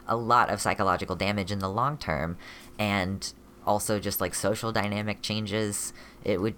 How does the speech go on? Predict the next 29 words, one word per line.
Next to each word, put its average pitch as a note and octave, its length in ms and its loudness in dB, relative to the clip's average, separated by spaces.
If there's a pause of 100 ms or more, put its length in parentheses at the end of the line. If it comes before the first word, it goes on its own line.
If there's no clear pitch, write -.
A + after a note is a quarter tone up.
it A#2 100 -2
would C3 100 -4
make D#3 240 -2
everything C3 360 0
easier C#2 580 -2
if - 160 -4
people G2+ 420 0
listened A2 400 -4
to A2+ 80 -6
kids F#2 500 -4
and F2 380 -2 (320)
believed G#2+ 380 -2
them G2+ 280 0
and F#2+ 320 -4 (300)
loved G#2+ 300 2
them G#2 180 2
enough F#2+ 320 0
to G2+ 100 -2
let F#2+ 200 0
them F#2+ 280 -2
be G2+ 160 0
themselves F#2+ 760 0
and, F2 400 -4
like, F2 380 -4
didn't G#2 240 -2
think G2 240 -6
stupid G#2 540 -2
stuff F2 260 -2
about F2 360 0